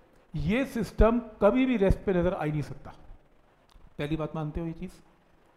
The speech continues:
तो आपको ये question यहाँ बैठ के करना है, बैठ जाओ इसके ऊपर। अब ऐसा हो सकता है कि आपको रेस्ट पे नजर आए। क्यों? क्योंकि अगर मैंने बहुत तेज accelerate करवाया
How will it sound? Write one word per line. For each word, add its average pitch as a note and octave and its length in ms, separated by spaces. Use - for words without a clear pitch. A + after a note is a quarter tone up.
तो B3 80
आपको G3 480
ये B3 140
question D3 560
यहाँ F3 500
बैठ C#3+ 260
के D3+ 80
करना A#2+ 260
है, G2+ 140
बैठ D3+ 200
जाओ D#3+ 140
इसके D#3 200
ऊपर। - 340
अब C4+ 160
ऐसा B3+ 200
हो E3+ 240
सकता F3 340
है - 260
कि A3+ 100
आपको A3 260
रेस्ट F3 240
पे F#3+ 140
नजर C#3 280
आए। A2+ 120
क्यों? G#3 320
क्योंकि A#3+ 180
अगर B3+ 360
मैंने B3+ 220
बहुत G3 520
तेज A3+ 220
accelerate G#3+ 480
करवाया D3 500